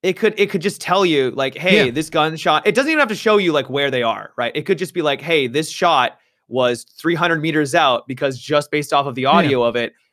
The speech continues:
Speaker 1: it's three hundred meters, it was this weapon, and then you go into that
Speaker 2: But it'd
Speaker 1: battle
Speaker 2: be pretty
Speaker 1: knowing
Speaker 2: easy
Speaker 1: more.
Speaker 2: for it to also say you're turning while the shot occurs.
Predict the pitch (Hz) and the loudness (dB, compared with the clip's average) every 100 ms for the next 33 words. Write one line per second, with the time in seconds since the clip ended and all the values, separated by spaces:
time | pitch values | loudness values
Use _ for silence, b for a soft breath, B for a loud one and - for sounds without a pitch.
0 | _ 143 143 151 147 131 139 185 180 180 | _ -2 -2 -2 -2 -2 0 2 4 4
1 | 165 - 139 131 160 - 151 143 143 135 | 2 -2 -2 0 -2 0 0 0 -2 -4
2 | 131 b - 156 170 170 160 175 160 139 | -8 b -6 -2 0 2 2 2 2 0
3 | 123 151 196 202 202 143 226 220 139 185 | 0 2 2 2 2 2 2 0 0 2
4 | 208 151 143 135 175 165 147 165 - 151 | 4 4 4 2 0 0 -2 -4 -2 0
5 | 165 165 139 - 175 175 165 - - 190 | 0 -2 0 0 0 0 -2 -2 -2 0
6 | 190 196 180 147 147 - 165 147 - - | 2 0 0 0 0 0 0 0 -2 -6
7 | - 165 - 190 202 208 - - | -6 -2 0 0 -2 -2 -4 -6